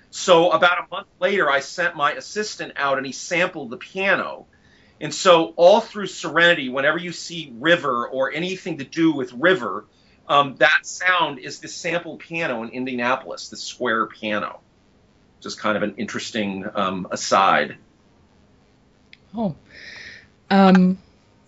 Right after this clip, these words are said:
Speaker 1: So out of tune that whatever notes he played, it was some weird, you know, pitch, but it just was beautiful. It sounded, you know, it's, it sounded crazy, but, but evocative, dreamy, and,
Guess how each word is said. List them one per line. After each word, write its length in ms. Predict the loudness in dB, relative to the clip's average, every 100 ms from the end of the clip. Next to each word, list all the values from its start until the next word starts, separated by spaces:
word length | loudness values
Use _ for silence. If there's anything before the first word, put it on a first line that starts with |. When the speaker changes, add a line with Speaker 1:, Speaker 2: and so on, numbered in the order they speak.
| -16 -16 _ 4
Speaker 1:
So 160 | 6
out 160 | 8 6
of 100 | 4
tune 640 | -2 0 2 2 -2 -4 _ _ _ _ _
that 180 | 2 6
whatever 320 | 8 8 6 0
notes 200 | -10 -10
he 260 | _ _ -4
played, 180 | -2
it 80 | -2
was 120 | -4
some 380 | -2 -2 -2 -6
weird, 440 | -4 -2 -2 -4 -8
you 120 | -2
know, 180 | 0 0 -2 -16
pitch, 560 | -6 -2 -2 -4 -16 -20 _ _ 2
but 240 | 2 0 _ _
it 100 | -4
just 200 | -4 -4
was 100 | -6
beautiful. 560 | -10 -2 2 2 -2 -8
It 100 | -4
sounded, 440 | 2 4 2 -2 -10 _ -20 -20 _ -4
you 100 | 0
know, 200 | 2 0
it's, 600 | -6 _ _ -18 -18 -20 _ _
it 100 | -4
sounded 240 | 0 0 0
crazy, 480 | -4 -4 -6 -10 -10
but, 360 | 0 2 2 0
but 220 | -2 -2
evocative, 600 | -2 4 4 4 -2 -20 _ _ _
dreamy, 580 | -16 -14 -12 -10 -10 -10
and, 200 | -12